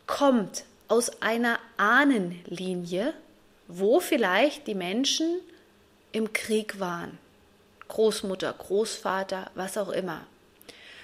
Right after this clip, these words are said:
Und die konnten gar nicht dankbar sein, das ist jetzt nicht böse gemeint, sondern die konnten nicht dankbar sein, weil die ständig ums Überleben kämpfen mussten.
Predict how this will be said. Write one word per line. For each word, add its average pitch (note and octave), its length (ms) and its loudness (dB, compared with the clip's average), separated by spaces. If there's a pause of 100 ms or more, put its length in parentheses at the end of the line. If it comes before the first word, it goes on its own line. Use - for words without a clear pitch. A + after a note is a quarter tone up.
(160)
Und C4+ 180 6
die C#4+ 100 4
konnten F4+ 420 6
gar F#3 220 6
nicht G3 200 -4
dankbar G3 480 4
sein, G3+ 340 4
das A3+ 140 0
ist A#3+ 60 2
jetzt A#3+ 180 2
nicht G#3 200 -8
böse D#4+ 260 6
gemeint, G#3 300 0
sondern A#3 180 2
die A#3 100 0
konnten A4+ 320 6
nicht - 300 0
dankbar A3 340 4
sein, A#3+ 240 4
weil B3+ 120 6
die B3 160 0
ständig F4+ 760 6
ums E4 220 4
Überleben D#4+ 600 6
kämpfen A#3+ 440 2
mussten. - 520 -8